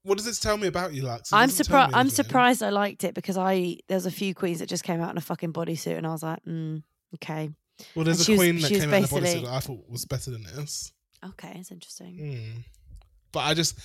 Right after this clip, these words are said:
Speaker 1: like, I just felt like it wasn't, and it also doesn't tell me anything. Like, it doesn't tell me anything, but she looks
Speaker 2: Yeah.
Speaker 1: gorgeous. Those colours are great for her.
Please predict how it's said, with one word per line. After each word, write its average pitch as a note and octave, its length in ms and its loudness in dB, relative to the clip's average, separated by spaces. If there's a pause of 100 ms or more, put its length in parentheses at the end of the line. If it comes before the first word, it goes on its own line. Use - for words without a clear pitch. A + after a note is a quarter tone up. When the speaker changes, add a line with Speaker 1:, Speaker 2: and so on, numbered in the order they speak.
(220)
Speaker 1:
like, E3+ 120 6
I F#3 40 8
just F#3 100 2
felt G#3 120 6
like G3+ 120 2
it E3+ 120 0
wasn't, F3+ 260 4
and F3 260 4
it F3+ 40 4
also F#3+ 160 -2
doesn't F#3 220 2
tell D#3+ 180 2
me D3+ 100 0
anything. E3+ 460 -2 (1700)
Like, D#3+ 100 0
it E3 60 6
doesn't D#3 180 2
tell C#3 140 0
me B2 80 -4
anything, B2 420 -6
but C3+ 100 -6
she E3 100 2
looks E3 240 4
Speaker 2:
Yeah. E3 100 -4
Speaker 1:
gorgeous. D3+ 400 2
Those D3+ 140 0
colours C#3+ 320 -2
are B2+ 60 -4
great C#3 380 -2
for C3 80 -6
her. C3 420 -2